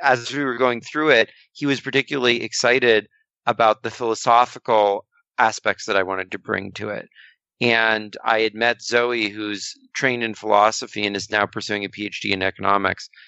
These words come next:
And I thought she would be the perfect person to round that out. And also it was great because Zoe comes from sort of a very lefty background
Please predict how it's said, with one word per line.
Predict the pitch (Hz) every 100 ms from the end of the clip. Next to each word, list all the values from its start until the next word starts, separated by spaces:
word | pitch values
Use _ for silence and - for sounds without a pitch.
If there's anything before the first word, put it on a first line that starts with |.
| _ _ -
And | 110
I | 110
thought | 113 110
she | -
would | 113
be | 107
the | 98
perfect | - 110 - 107 _
person | 107 104 - 101 95 90 _ _ _ -
to | - 104
round | 107 104 101
that | 98
out. | 107 107 101
And | 101
also | 120 127 - 113
it | 104
was | 98
great | - 117 117
because | - - 107 95 - - _
Zoe | - 123 131 127
comes | 123 113 110
from | 104
sort | 101 117 110
of | 101
a |
very | 95 117 120
lefty | 107 107 107 - 110 101
background | 98 95 95 - 117 117 123